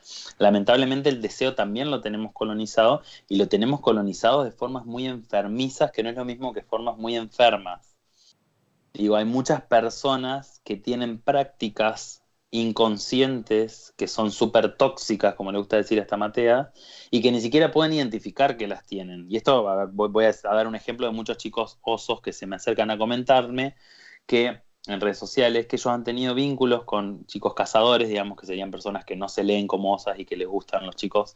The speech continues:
que son así, y que después de terminar la relación se dieron cuenta después de mucho tiempo de que,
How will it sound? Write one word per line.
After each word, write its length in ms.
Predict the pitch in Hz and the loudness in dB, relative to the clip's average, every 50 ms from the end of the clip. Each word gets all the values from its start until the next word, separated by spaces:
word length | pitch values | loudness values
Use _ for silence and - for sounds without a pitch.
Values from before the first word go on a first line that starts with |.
| _ _ | _ _
que 100 | - 95 | -10 -8
son 140 | - - 117 | -4 -2 -2
así, 340 | 123 127 - 160 160 170 - _ _ - - - - - - - - - - - | -2 0 0 -2 -2 -2 -6 _ _ -20 -20 -20 -20 -18 -16 -16 -14 -16 -8 2
y 260 | - 117 117 113 104 | 6 8 8 8 8
que 400 | - 123 113 113 110 110 110 110 | 6 6 8 8 10 10 8 8
después 280 | 107 104 - - 139 143 | 8 6 4 2 2 2
de 60 | 139 | 2
terminar 380 | 131 135 135 139 143 147 147 143 | 2 0 -2 0 -2 -2 -2 0
la 60 | 143 | 0
relación 420 | 143 143 143 139 - 175 170 170 | 0 0 0 0 0 -2 -2 0
se 100 | 170 139 | 0 2
dieron 240 | 131 135 139 135 131 | 2 2 2 0 0
cuenta 280 | - 143 143 135 139 127 | -2 -2 0 2 2 2
después 280 | 117 - - 127 123 | 2 0 -2 -4 -4
de 60 | 120 127 | -2 -4
mucho 220 | 135 135 170 170 | -4 -4 -4 -4
tiempo 400 | - 185 175 175 175 175 190 180 | -2 -2 -2 -2 -2 -2 -2 -2
de 140 | 139 117 - | -2 -2 -4
que, 300 | - 117 113 110 107 | -2 -2 -2 -2 -4